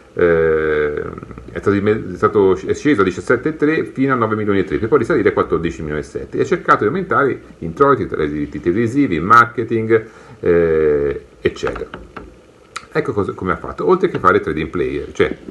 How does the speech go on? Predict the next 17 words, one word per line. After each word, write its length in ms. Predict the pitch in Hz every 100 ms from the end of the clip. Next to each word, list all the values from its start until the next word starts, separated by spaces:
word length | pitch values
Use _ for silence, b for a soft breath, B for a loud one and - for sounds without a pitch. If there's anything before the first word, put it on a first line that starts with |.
| - - -
comprare 420 | 104 90 107 98
giocatori 460 | 165 180 87 95
e 100 | -
poi 140 | - 87
rivendere 500 | 92 76 82 87 -
a 140 | 82
prezzi 380 | - 85 71 -
maggiorati. 580 | 69 69 - - - - B B B B B -
Questo 220 | 196 -
secondo 260 | 95 101 90
me 160 | 98 92
sarà 460 | 95 87 87 - -
il 200 | 90 82
futuro, 480 | 131 85 90 92 90
secondo 260 | - 92
me, 200 | 82 76
del, 420 | 76 76 76 78